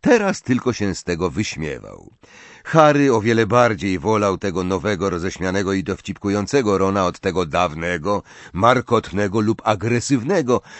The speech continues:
którego musiał znosić przez parę ostatnich tygodni,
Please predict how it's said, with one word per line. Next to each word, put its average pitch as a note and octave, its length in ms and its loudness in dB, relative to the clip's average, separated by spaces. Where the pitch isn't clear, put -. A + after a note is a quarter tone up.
którego C3+ 400 2
musiał A#2 340 0
znosić F#2+ 480 -4
przez - 240 -6
parę F#2 360 0
ostatnich E2+ 580 -8
tygodni, G#2 540 -2